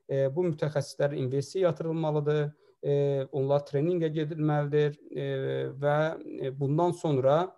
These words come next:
artıq, e, hər bir təşkilat üçün, hər bir təşkilatın, e, funksiyasına uyğun olaraq, e, bir kiber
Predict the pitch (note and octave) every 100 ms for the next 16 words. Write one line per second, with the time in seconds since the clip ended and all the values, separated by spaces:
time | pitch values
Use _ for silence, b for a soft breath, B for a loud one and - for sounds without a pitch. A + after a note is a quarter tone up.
0 | - C#3 C3+ F3 F#3 - b b b D3+
1 | C#3 C3+ C3 B2+ D3 D#3+ C3 D3 - -
2 | D3+ B2 - D3 E3 - C#3 C3+ C#3+ C3
3 | - C3+ - D#3 D3 D3 B B - C3
4 | B2+ F3+ E3 C#3 B2 C3 C3+ C3+ C3+ D3
5 | C3 D3+ E3+ - _ _ - C#3 C3+ C3
6 | C3 C3 E3+ - _ - D#3+ D3